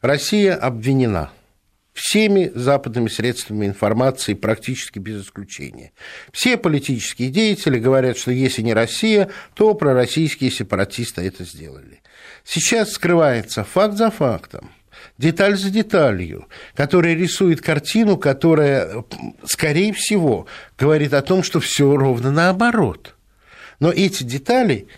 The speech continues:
не подаются, они не до-, доносятся до аудитории, эта ситуация больше не анализируется, потому что цель сбития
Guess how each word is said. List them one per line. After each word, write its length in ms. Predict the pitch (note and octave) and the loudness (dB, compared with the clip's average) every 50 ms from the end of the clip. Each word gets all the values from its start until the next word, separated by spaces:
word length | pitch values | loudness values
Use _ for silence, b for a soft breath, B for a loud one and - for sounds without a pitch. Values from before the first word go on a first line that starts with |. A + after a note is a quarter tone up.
| B - | B -2
не 260 | D3+ E3 G3 A3+ A#3 | 2 4 4 4 2
подаются, 920 | A#3 B3+ A3+ A3+ A#3+ A#3 G#3 F3 D3+ C3+ B2+ - - - - C#3+ D3 C#3+ B B B B B B B B | 2 0 2 2 2 2 2 2 0 -2 -2 -4 -6 -4 -2 -2 -4 -4 B B B B B B B B
они 300 | - C#3+ E3 F#3 G3 G3 | -6 -4 -2 0 0 0
не 220 | F#3 F#3+ G3+ G#3+ G#3 | 2 2 2 2 2
до-, 220 | - G#3 G3 F#3+ | 2 2 2 2
доносятся 600 | F3 F3+ F#3+ F#3 G3 G3+ G3 G3 - F3 - - | 4 2 4 4 4 2 2 0 -4 -6 -4 -2
до 180 | F#3+ F3 G3 F#3+ | 2 4 4 4
аудитории, 680 | F#3 F#3 F#3 D#3+ E3+ E3+ - C#3+ B2 A#2 A2 A2+ A2+ G2 | 4 2 0 -2 -4 -2 0 0 0 0 0 0 -2 -2
эта 200 | B2 C3+ E3+ D3+ | -2 -2 -2 -2
ситуация 520 | - F3+ D#3+ F#3+ F#3+ F#3+ F#3 - - F#3+ | -2 0 2 2 2 2 2 2 0 2
больше 380 | E3 D#3+ F#3 F#3 - - - F3 | 2 2 2 0 0 -2 0 2
не 100 | F3 F3 | 2 2
анализируется, 960 | E3 D#3+ D#3 D3 C#3+ C3 A#2 G#2+ G2+ G#2 G2+ A#2 C3 D3 - - - E3+ B B B B B B B | 4 4 4 2 2 0 0 -2 -2 -2 0 -2 -2 -4 -6 -6 -6 -6 B B B B B B B
потому 320 | - E3+ D#3+ G3 F#3+ F#3+ F3 | -2 0 0 2 2 0 0
что 320 | F#3 - - F3 - - - - | -2 -2 -2 -2 -2 -4 -6 -4
цель 500 | - - - G3+ F3+ C3 - - - - _ _ _ _ _ - | -2 2 2 4 2 2 -2 -6 -12 -18 _ _ _ _ _ -8
сбития 880 | B2+ B2 A#2+ A2 A#2+ E3 F3 D3+ - - B2+ A2+ G2+ G#2+ G2+ E2 C#2+ | -6 -4 -4 0 2 2 2 2 0 -2 -2 -2 0 -2 -2 -2 -4